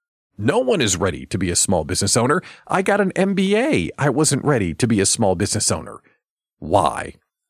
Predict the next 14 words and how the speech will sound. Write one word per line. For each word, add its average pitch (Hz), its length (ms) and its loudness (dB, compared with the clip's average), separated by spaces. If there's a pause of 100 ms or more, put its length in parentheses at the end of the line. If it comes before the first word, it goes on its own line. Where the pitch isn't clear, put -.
(100)
Well, 156 500 -2 (640)
think 226 260 0
of 285 60 4
a 247 60 2
corporation. 147 760 0 (800)
How - 160 0
many 233 200 4
departments - 840 0
does 95 180 0
a 104 40 -4
corporation 95 640 0
have? - 380 -12 (180)
A 151 60 2
million. 185 540 0